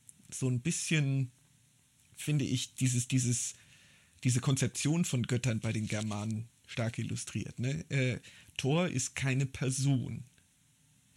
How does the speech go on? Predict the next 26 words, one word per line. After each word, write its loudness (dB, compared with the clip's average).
Thor 0
ist, -2
ähm, 0
oder 0
Donner 2
ist -2
ein -4
Naturphänomen. -2
Und -4
zwar -2
irgendwie 0
so 2
ein 0
Naturphänomen, 0
das -2
in 0
irgendeiner 0
Form -2
mit -8
Kraft, -4
mit -4
Vitalität, 0
mit, -4
mit -4
plötzlicher 0
Energie 0